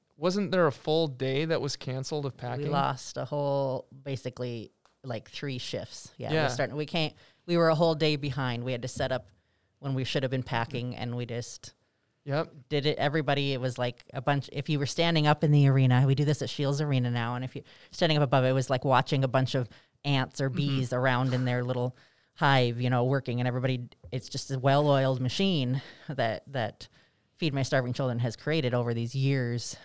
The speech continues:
Speaker 2: of, of experience. And, and then it's the same when the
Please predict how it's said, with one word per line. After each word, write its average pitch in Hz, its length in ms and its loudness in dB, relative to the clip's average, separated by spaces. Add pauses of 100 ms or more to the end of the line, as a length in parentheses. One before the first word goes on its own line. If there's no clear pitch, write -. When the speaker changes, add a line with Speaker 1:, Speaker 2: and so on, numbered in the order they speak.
(100)
Speaker 2:
of, 113 400 -8 (480)
of 139 120 -2
experience. 123 920 -4
And, 117 360 -2 (500)
and 135 160 2
then 131 140 2
it's 127 140 -4
the 143 80 -4
same 143 260 0
when 131 140 0
the 123 160 -2